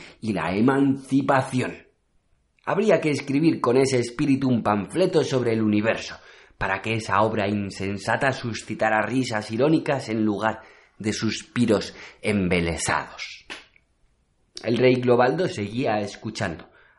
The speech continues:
asombrado, mientras el anciano, tras un silencio, proseguía.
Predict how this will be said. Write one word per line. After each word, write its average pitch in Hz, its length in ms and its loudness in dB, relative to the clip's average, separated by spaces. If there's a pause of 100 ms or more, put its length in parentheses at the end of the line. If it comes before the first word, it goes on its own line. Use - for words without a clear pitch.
(100)
asombrado, 120 640 -2 (420)
mientras 107 520 -2
el 101 100 -4
anciano, 92 640 -2 (320)
tras - 260 -4
un 113 160 0
silencio, 160 880 0 (100)
proseguía. 101 680 0